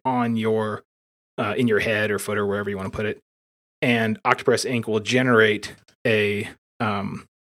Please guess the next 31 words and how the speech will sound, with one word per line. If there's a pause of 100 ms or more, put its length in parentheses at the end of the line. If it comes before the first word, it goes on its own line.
(880)
fingerprinted, (640)
uh,
compressed
style
sheet
in
JavaScript, (600)
uh, (100)
and
inject
the, (200)
you
know,
script
tags
and
stuff
in
that
place, (520)
and
it'll
put
it
on
your
site.
Uh,
you
can
also